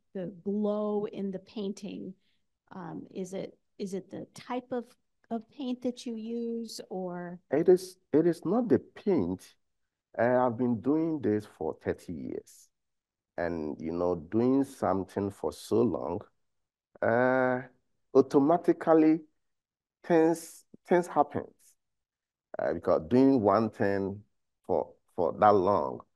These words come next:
Speaker 2: automatically you, you, you become, you will know how to go about it all the time. So basically, that is, that is what I would say, 'cause I'm doing it every day. I paint almost every day.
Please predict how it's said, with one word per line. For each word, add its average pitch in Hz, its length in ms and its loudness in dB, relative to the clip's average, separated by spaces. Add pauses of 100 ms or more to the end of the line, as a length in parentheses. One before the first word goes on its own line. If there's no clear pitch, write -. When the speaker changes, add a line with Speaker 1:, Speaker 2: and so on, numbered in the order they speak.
(200)
Speaker 2:
automatically 123 960 6
you, 127 240 4
you, 131 300 6 (360)
you 127 220 6
become, 156 720 6 (760)
you 131 160 6
will 139 120 12
know 156 320 10
how 135 320 8
to 120 140 -6
go 104 160 4
about 78 400 4
it 82 140 -6
all 90 160 4
the 76 120 -2
time. - 220 -8 (1600)
So 117 520 8 (560)
basically, 139 420 6
that 123 140 8
is, 117 120 2 (300)
that 123 160 6
is 120 100 -4
what 104 140 2
I 92 80 4
would 82 140 -2
say, 73 320 -4 (240)
'cause 95 260 2
I'm 104 240 4
doing 127 220 8
it 113 200 6
every 120 360 10
day. 90 400 0
I 143 180 8
paint 147 300 6
almost 120 260 6
every 95 300 4
day. - 300 -8